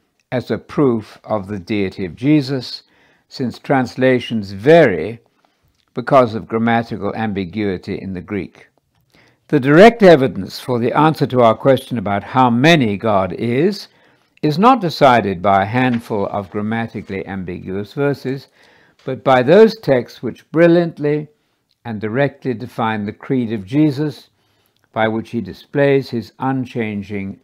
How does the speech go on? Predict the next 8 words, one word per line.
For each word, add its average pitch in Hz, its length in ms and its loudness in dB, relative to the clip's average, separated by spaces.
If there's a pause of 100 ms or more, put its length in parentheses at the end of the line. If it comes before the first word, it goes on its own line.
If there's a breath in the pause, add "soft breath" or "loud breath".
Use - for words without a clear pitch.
Jewishness. 113 880 -8 (640)
God 113 320 0
is 147 200 -8
a 160 120 -6
single 131 420 -6
person, 117 640 -6 (500)
his 104 240 -10
Father, 123 540 -6